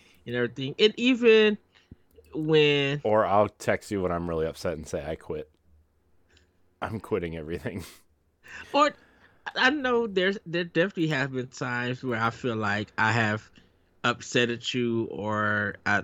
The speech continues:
Speaker 1: I did something and I apologize and I, I do say sorry and, like, I, I really, I know personally for me sometimes I definitely feel bad when I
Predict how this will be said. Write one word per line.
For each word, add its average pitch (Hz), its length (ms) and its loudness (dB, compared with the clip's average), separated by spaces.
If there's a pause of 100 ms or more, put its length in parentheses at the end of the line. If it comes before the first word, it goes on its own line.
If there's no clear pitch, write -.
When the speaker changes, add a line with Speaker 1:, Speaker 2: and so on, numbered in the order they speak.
(120)
Speaker 1:
I 110 140 2
did 113 380 2
something 110 720 -4
and 110 180 2
I 107 180 4
apologize 107 800 0
and 110 240 -10 (320)
I, 156 260 0
I 170 120 2
do 185 240 -4
say 196 200 -8
sorry 175 580 -2
and, 156 300 2
like, 151 280 -4 (640)
I, 185 120 2 (160)
I 180 100 2
really, 180 460 -4 (400)
I 208 100 4
know 262 140 2
personally 190 360 -2
for 160 180 -2
me 151 160 -4
sometimes 139 440 -6
I 120 120 -2
definitely 135 420 0
feel 117 280 2
bad 107 500 -2
when 117 220 0
I 113 320 2